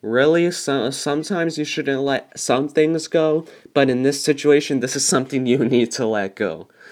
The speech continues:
As I've been re-, reiterating, it's probably not gonna happen after this point.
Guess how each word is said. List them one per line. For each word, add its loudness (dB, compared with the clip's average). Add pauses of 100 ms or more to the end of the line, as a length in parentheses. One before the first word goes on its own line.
(360)
As 2
I've 2
been 2
re-, 2
reiterating, -2 (440)
it's 4
probably -2
not -4
gonna -2
happen -4
after -6
this -6
point. -6